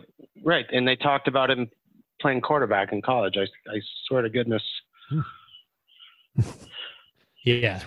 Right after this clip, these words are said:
Speaker 3: he, yeah, he was the first player in Division One history to pass for forty career touchdowns and score forty career rushing touchdowns. He also
Speaker 2: Damn.
Speaker 3: played, uh, for the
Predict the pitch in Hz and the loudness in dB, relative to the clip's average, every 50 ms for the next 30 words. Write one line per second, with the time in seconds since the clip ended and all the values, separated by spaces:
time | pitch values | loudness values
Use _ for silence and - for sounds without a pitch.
0 | - - 131 131 131 131 131 131 131 127 131 143 143 147 131 123 113 107 95 98 | -4 0 2 4 4 4 4 4 4 2 2 0 0 0 2 2 4 2 2 0
1 | 135 135 131 131 127 127 127 - - - 143 139 147 151 156 - - - - _ | 0 2 2 2 2 2 0 0 0 0 2 4 4 4 2 2 -2 -6 -6 _
2 | - - 156 143 139 143 139 135 135 131 127 131 127 127 123 123 120 117 113 110 | -6 0 2 4 4 6 6 6 6 6 4 2 2 2 2 2 2 0 0 0
3 | 110 117 120 127 117 123 127 120 117 117 120 117 107 120 123 117 - - - 123 | 0 2 4 4 4 4 4 2 2 2 2 2 2 2 0 0 -2 -2 0 2
4 | 117 113 113 110 107 107 104 104 - - - 117 110 117 - - - - 117 - | 2 2 2 2 0 0 -2 -2 0 2 2 4 4 2 0 -4 -8 -10 -10 -8
5 | - - 123 120 123 123 123 123 - 135 131 127 120 - 131 127 123 - - - | -4 -2 0 2 2 2 0 0 0 0 2 2 2 2 0 0 0 0 0 0
6 | 131 123 123 120 113 110 117 113 113 113 110 - - - - 117 110 110 107 104 | 2 2 2 0 -2 -2 -2 -2 0 -2 -2 -6 -6 -4 -2 -2 0 0 -2 -2
7 | 104 117 _ _ _ - 131 117 113 107 107 101 - - 120 110 104 101 104 104 | -4 -6 _ _ _ -4 -2 -2 0 0 -2 -4 -4 -2 -2 -2 0 0 0 -2
8 | - - 110 101 92 110 104 95 - - 113 107 101 98 - - _ _ _ - | -2 -2 -6 -6 -6 -6 -6 -6 -6 -6 -6 -4 -6 -8 -12 -18 _ _ _ -20
9 | - - - _ - - 147 147 - 160 151 143 165 185 - - 143 127 120 120 | -20 -20 -20 _ 0 2 2 2 2 4 6 6 6 6 6 6 6 6 8 6
10 | 117 - - - - - 143 147 143 139 123 117 117 113 120 139 - - 135 120 | 6 6 6 6 8 8 8 8 8 10 10 8 8 6 4 0 0 0 0 2
11 | 113 113 110 110 107 104 107 - - _ _ _ _ _ _ _ _ - - 143 | 2 2 2 2 0 0 -2 -6 -10 _ _ _ _ _ _ _ _ 0 4 4
12 | 127 123 | 6 4